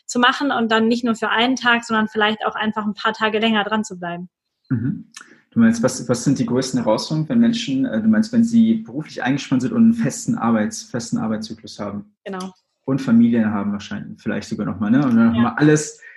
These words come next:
Speaker 2: um alles, äh, um alles zusammenzusetzen. Tatsächlich haben wir ja in der, bei uns in der Community viele Leute, oder die allermeisten Leute sind ja jetzt keine Menschen, die sich irgendwie die Arbeitszeit frei einteilen können. Ähm,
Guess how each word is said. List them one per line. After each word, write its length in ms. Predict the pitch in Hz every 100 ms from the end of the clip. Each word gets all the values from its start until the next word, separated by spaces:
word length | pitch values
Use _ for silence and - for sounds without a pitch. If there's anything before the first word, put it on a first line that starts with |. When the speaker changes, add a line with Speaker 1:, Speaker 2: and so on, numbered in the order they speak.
| -
Speaker 2:
um 160 | - 117
alles, 420 | 135 143 139 -
äh, 180 | 123 113
um 120 | 120
alles 240 | 117 123 123
zusammenzusetzen. 640 | 117 127 120 107 107 113
Tatsächlich 420 | 113 120 135 120
haben 120 | 175 151
wir 60 |
ja 60 | 110
in 220 | - 117
der, 80 | 113
bei 140 | 113
uns 140 | 123 -
in 120 | 120
der 80 | -
Community 320 | 113 110 113
viele 220 | - 127
Leute, 280 | 113 117 113
oder 80 | 110
die 120 | 113
allermeisten 540 | 135 120 117 127 -
Leute 140 | 117 -
sind 180 | 220
ja 100 | 240
jetzt 220 | 226 - -
keine 160 | 214
Menschen, 360 | 107 107 - 110
die 40 |
sich 200 | 110 -
irgendwie 220 | 113 107
die 100 | 110
Arbeitszeit 460 | 113 113 104 - 107
frei 180 | - -
einteilen 360 | 123 - 107 107
können. 340 | 110 120 - - - - _ _ 113
Ähm, 420 | 107 113 113